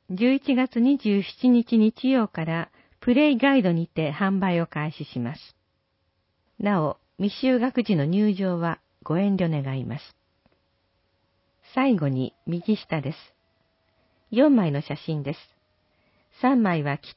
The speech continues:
手台。一枚目、ビオラ、村松龍。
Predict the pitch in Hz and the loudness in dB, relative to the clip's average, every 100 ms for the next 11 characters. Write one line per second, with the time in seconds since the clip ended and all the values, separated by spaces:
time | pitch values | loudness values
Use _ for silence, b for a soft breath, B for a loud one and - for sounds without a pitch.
0 | - 160 135 120 - _ _ _ _ _ | -6 -6 -6 -10 -16 _ _ _ _ _
1 | _ _ _ _ _ _ _ _ _ _ | _ _ _ _ _ _ _ _ _ _
2 | _ _ _ 202 - 247 233 214 185 165 | _ _ _ -12 -4 0 2 2 0 -2
3 | - _ _ _ - 170 202 262 233 180 | -6 _ _ _ -10 -2 0 2 0 -2
4 | - _ _ - 196 269 202 135 - 147 | -6 _ _ -6 0 0 0 -2 -6 -4
5 | 170 120 | -4 -6